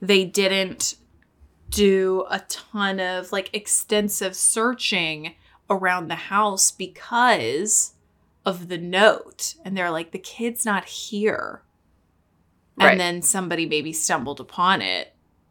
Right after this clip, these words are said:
Speaker 1: the, the body, you know,
Speaker 2: The body.
Speaker 1: accidentally. And it's like, you know, back in, it's not like they have bloodhounds. They don't have
Speaker 2: No, that's
Speaker 1: things
Speaker 2: true.
Speaker 1: that could, like, help you ident-, especially it's something so small. It's not,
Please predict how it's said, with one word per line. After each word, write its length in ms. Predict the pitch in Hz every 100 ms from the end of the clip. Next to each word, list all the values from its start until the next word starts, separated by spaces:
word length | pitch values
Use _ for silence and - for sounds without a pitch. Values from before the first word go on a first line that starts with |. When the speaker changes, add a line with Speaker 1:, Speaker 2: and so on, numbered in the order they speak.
| _ _
Speaker 1:
the, 480 | 196 170 90 73 -
the 120 | - 190
body, 720 | 156 175 170 82 190 - _ -
you 180 | 196 190
know, 220 | 151 147
Speaker 2:
The 100 | 170
body. 260 | 143 104 -
Speaker 1:
accidentally. 800 | 156 - 175 180 208 208 214 -
And 140 | 233
it's 200 | 311 320
like, 200 | 381 302
you 80 | 349
know, 220 | 220 190 - - _ - -
back 180 | 320 311
in, 80 | 220
it's 180 | 208 -
not 100 | 240
like 100 | 214
they 120 | 180
have 180 | 143 -
bloodhounds. 680 | 170 165 165 151 123 -
They 100 | 220
don't 180 | 214 190
have 600 | 208 175 165 156 - - _ -
Speaker 2:
No, 400 | - - 67 165 _
that's 140 | 214 170 165
Speaker 1:
things 60 | 170
Speaker 2:
true. 120 | 151 -
Speaker 1:
that 180 | 151 -
could, 160 | -
like, 440 | 160 143 143 - _ _ _ -
help 360 | - 202 202
you 100 | 202
ident-, 380 | 160 170 175 175
especially 460 | 202 - 233 - 185
it's 280 | - 156 -
something 360 | 175 - 143
so 160 | - 113
small. 680 | - 170 170 - - 240 240
It's 140 | - 190
not, 200 | 156